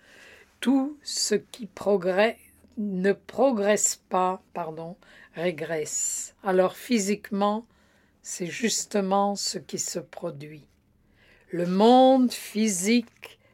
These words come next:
n'a pas appris à progresser d'une façon indéfinie.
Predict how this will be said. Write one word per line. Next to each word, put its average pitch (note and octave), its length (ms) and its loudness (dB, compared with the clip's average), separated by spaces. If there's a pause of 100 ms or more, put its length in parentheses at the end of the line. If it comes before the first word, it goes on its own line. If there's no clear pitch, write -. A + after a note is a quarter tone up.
(200)
n'a F3+ 340 -2 (300)
pas C4 480 12
appris G#3 640 -2 (3000)
à D#3 240 -6 (220)
progresser G#3+ 1300 2 (480)
d'une A3 460 2
façon G3 840 0 (680)
indéfinie. F#3+ 1120 2